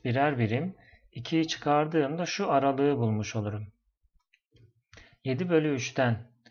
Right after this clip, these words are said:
ikiyi çıkardığımda payda eşitlersem üç kere iki altı, yediden altıyı çıkardım, bir bölü üç. Şimdi burası bir bölü üç. E, karenin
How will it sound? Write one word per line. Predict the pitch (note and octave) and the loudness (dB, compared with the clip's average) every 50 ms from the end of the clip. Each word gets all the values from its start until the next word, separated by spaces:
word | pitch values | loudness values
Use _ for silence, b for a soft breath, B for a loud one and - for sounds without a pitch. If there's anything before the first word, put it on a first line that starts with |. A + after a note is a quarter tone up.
| b b b b b - | b b b b b -14
ikiyi | A#2+ - - D3 F3 F3+ | -10 -4 -2 -2 -2 -2
çıkardığımda | - - - C#3+ B2+ A#2 A#2 A2 G#2+ A2 G#2 G#2+ G#2+ G#2 | -4 -4 0 2 4 4 4 4 2 0 -2 -2 -4 -2
payda | - A#2+ A#2 B2+ C#3+ | -2 -2 -2 0 -2
eşitlersem | D#3+ D#3 - - C#3+ C3 B2 A#2 - A#2+ B2 | -4 -6 -6 -4 -2 -2 -2 -2 -2 -4 -6
üç | C3 - - | -6 -8 -6
kere | - D3 C#3 C#3+ | -4 -2 -2 -2
iki | C#3+ C#3+ - F3+ | -2 -4 -4 0
altı, | D3+ D3 C#3+ C#3+ C#3+ - D#3 | 2 4 4 2 2 -2 -4
yediden | C#3+ C3+ C3 B2+ C3+ B2+ C3+ C3 | -4 -2 -2 -4 -4 -4 -2 -2
altıyı | C3+ C3 C3 B2 - D3 C#3 | 0 0 0 0 -2 -4 -6
çıkardım, | - - - - C3 B2 B2 B2 B2 A#2 A2 | -6 -8 -6 -4 -4 -2 -2 0 0 0 0
bir | A#2 A2+ A2+ | 0 0 0
bölü | C3 C3+ C3 C#3+ D3+ D#3+ | -2 -4 -4 -4 -4 -4
üç. | - - - - _ _ _ _ _ _ _ _ _ _ _ | -6 -10 -16 -16 _ _ _ _ _ _ _ _ _ _ _
Şimdi | - - D3 C#3+ C#3+ | -10 -6 -4 -2 0
burası | D#3 D3 D3 C#3+ - - E3 D3+ | 2 2 2 0 -2 -4 -4 0
bir | D#3 D#3+ D3 B2 | 2 2 2 2
bölü | B2 C3 D#3 D3 | 2 0 2 0
üç. | A2 G2 - - - - - _ _ _ _ _ _ _ _ _ _ _ _ _ _ _ _ - | 0 -2 -4 -8 -12 -14 -16 _ _ _ _ _ _ _ _ _ _ _ _ _ _ _ _ -6
E, | C3 A#2+ A#2+ | -4 -4 -2
karenin | - C#3+ C3+ C3+ D3 D3+ D3+ D#3 D#3+ F#3+ - - | 0 0 0 2 0 0 -2 -2 -4 -6 -8 -12